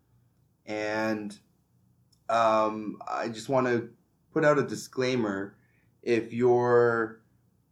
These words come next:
a little bit uncomfortable with surgery and surgery-related topics, you may or may not wanna skip this one. But from my own personal experience,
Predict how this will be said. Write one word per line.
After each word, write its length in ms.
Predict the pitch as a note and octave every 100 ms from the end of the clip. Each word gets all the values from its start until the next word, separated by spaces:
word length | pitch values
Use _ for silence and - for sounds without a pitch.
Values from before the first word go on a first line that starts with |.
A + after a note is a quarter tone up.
| -
a 80 | A#2+
little 240 | C3 C3+
bit 600 | B2+ B2 A#2+ A#2 A2+ - _ _ -
uncomfortable 1040 | A2 G#2+ A2+ G#2+ A#2 G#2+ A2 G#2+ G#2+ G#2+
with 340 | G2+ G2 G2 F#2+ _ _ _ _ _ _ _
surgery 920 | - - B2 A2+ G#2+ A2 G#2 G#2+ G#2
and 140 | G2 F#2
surgery-related 1200 | - A2+ G#2+ G#2 G2+ G2+ G2+ G#2 G2 G2 G2 - _ _ _ _
topics, 920 | - G2+ - G2+ F#2+ F#2 - - - _ _ _ _ _
you 260 | - B2 B2+
may 440 | B2 B2 D3 D3
or 100 | C#3+
may 160 | B2+ A#2+
not 200 | A2+ G2
wanna 220 | G2+ G2
skip 340 | F2+ - G2 -
this 300 | F2+ - F#2+
one. 320 | F2 E2 - _ _ _ _ _ _ _
But 640 | A2+ G#2+ G#2+ G2+ G2 - - _ _ _ _ _ _
from 240 | - B2 A#2
my 260 | A#2+ A#2
own 200 | B2 C#3
personal 520 | C#3+ E3 D#3 D3+ C#3 B2
experience, 760 | A#2+ A2+ A2 A2 G#2+ G#2 -